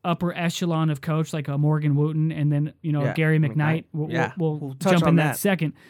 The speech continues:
Speaker 2: Yeah, you said, like, a thousand wins. He's got most
Speaker 1: Yeah.
Speaker 2: wins in California. The, if, if you got a thousand wins, you should probably be
Speaker 1: Yeah.
Speaker 2: s-, starting to look at it a little more. Like you say, good coaches, uh,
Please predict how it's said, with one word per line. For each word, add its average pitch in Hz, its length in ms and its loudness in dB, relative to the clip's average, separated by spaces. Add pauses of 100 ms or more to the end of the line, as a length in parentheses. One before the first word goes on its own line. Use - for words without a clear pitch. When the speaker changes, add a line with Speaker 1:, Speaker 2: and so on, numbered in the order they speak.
(100)
Speaker 2:
Yeah, 143 280 0
you 185 260 -4
said, 214 180 2
like, 180 160 2
a - 40 2
thousand 190 380 6
wins. 175 140 0
He's 160 140 -6
got 202 260 4 (300)
most 139 200 6
Speaker 1:
Yeah. 190 60 0
Speaker 2:
wins 196 140 2
in 175 80 -4
California. 180 720 2
The, 151 420 -6
if, 185 140 -6
if 240 220 -6
you 302 80 4
got 311 160 8
a 240 60 4
thousand 208 420 6
wins, 208 280 0
you 190 60 -4
should 170 160 -8
probably 180 300 4
be 165 280 -2 (100)
Speaker 1:
Yeah. 143 460 0
Speaker 2:
s-, 135 120 -14 (180)
starting 190 360 4
to 170 60 6
look 185 200 6
at 165 160 6
it - 20 -2
a 170 40 -2
little 160 140 -2
more. 175 100 -2
Like 180 160 0
you 202 80 -8
say, 208 180 0
good 143 320 2
coaches, 226 540 0
uh, 165 500 2